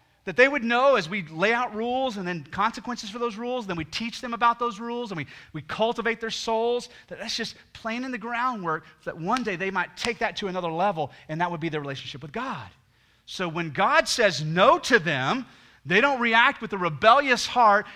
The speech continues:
an angry heart that says, "You don't know what's best for me." Why? Because as parents, we have taught them that in our own households, that they would learn to trust discipline, trust that our rules are for their good.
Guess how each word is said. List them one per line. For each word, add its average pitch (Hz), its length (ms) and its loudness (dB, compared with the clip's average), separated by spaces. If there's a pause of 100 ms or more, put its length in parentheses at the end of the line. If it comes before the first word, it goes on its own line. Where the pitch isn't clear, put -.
(140)
an 180 160 -4
angry 254 420 4
heart 196 240 4
that 196 80 -6
says, 185 260 0
"You 294 140 4
don't 370 140 10
know 320 100 12
what's 247 160 6
best 320 380 4
for 254 160 0
me." 131 320 -4 (400)
Why? 208 400 -2 (240)
Because 165 280 -2
as 160 140 -10
parents, 208 380 -8
we 165 80 -6
have 127 80 -10
taught 185 320 -10
them 131 140 -10
that 135 160 -8
in 131 100 -10
our 131 80 -6
own 127 80 -8
households, 117 720 -14 (580)
that 131 140 -12
they 156 100 -6
would 156 160 -10
learn 139 380 -10
to 117 80 -18
trust - 560 -10
discipline, 113 640 -14 (520)
trust - 420 -4
that 143 120 -4
our 127 140 -2
rules 147 340 -10
are 131 60 -14
for 135 180 -14
their 117 180 -12
good. 117 400 -14